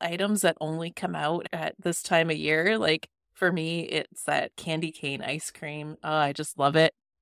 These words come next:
Or maybe you're into eggnog. So there's this feeling that, you know, these foods are really special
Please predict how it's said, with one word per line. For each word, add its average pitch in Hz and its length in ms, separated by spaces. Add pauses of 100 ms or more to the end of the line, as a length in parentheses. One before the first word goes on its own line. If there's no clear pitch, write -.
Or - 80
maybe 143 240
you're 170 240
into 175 340
eggnog. 165 540 (1120)
So 214 220
there's 208 240
this 233 300
feeling 202 640
that, 165 480 (320)
you 196 80
know, 185 60
these 180 220
foods 208 280
are 190 120
really 175 240
special 151 1000